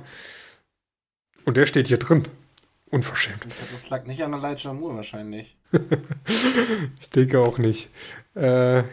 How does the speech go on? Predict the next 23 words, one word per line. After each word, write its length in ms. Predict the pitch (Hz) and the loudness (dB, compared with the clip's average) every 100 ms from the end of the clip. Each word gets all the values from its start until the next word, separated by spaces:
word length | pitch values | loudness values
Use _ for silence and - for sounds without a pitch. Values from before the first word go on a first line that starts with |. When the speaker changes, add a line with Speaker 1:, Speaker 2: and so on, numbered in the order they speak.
| - | -12
Speaker 1:
hier, 600 | - 160 180 175 170 160 | -6 0 2 4 2 0
ähm, 540 | 151 143 139 135 135 131 - 139 | -2 2 2 2 0 -2 -6 -2
ja, 360 | 127 127 123 | 2 4 2
komm, 180 | 120 139 | 0 -2
dann 300 | 131 120 117 - | 0 0 -4 -8
fangen 380 | - - 135 | -6 0 2
wir, 420 | 127 123 127 123 123 | 4 2 0 -2 -4
fassen 300 | - 139 135 | -4 0 2
wir 60 | |
das 160 | 131 131 | 2 2
hier 100 | 135 | 0
zusammen. 360 | 135 127 147 147 | 2 2 4 4
Javonte 400 | 135 147 156 147 | 2 2 2 2
Williams 600 | 170 180 180 170 - - | 4 4 2 0 0 0
hatte 440 | 139 147 139 135 | 2 4 2 0
sechs 440 | 139 117 156 - - | -2 2 2 2 0
Receptions 560 | 135 160 160 - 151 | 2 2 0 0 0
für 180 | - 135 | 2 2
sechsundsiebzig 680 | 131 151 - 139 135 - 123 | 4 2 2 -2 -2 -4 0
Yards 300 | 131 143 147 | 2 2 0
und 160 | 131 123 | -4 0
ein 200 | 127 131 | 0 0
Touchdown 600 | - - - 185 202 | -4 -2 0 2 0